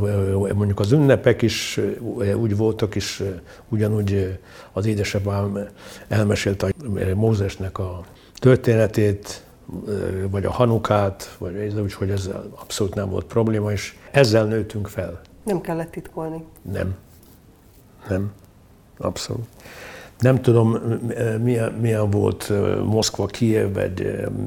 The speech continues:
Speaker 1: meg nagy, ö, nagyvárosokban, Kárpátalján ez, ez nem volt. Rögtön megtaláltak a, a, azt a, azt a le-, ö, lehetőség, ha már nincs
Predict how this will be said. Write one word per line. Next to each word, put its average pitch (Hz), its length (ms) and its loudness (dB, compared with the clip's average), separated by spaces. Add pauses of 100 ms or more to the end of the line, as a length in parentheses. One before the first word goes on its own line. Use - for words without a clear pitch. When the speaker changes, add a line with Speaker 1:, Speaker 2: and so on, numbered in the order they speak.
(180)
Speaker 1:
meg 98 180 -2
nagy, 101 240 -2 (140)
ö, 98 340 0
nagyvárosokban, 101 1000 0 (520)
Kárpátalján 104 680 0
ez, 95 280 -6 (500)
ez 107 140 -4
nem 101 220 0
volt. 92 320 -6 (340)
Rögtön 151 340 4
megtaláltak 104 640 2
a, 110 180 -2 (260)
a, 127 240 0
azt - 300 2
a, 98 320 -2
azt - 260 -6
a 95 220 0 (440)
le-, 113 180 0
ö, 95 840 0
lehetőség, 135 520 2
ha - 240 2
már 104 240 0
nincs 104 280 -2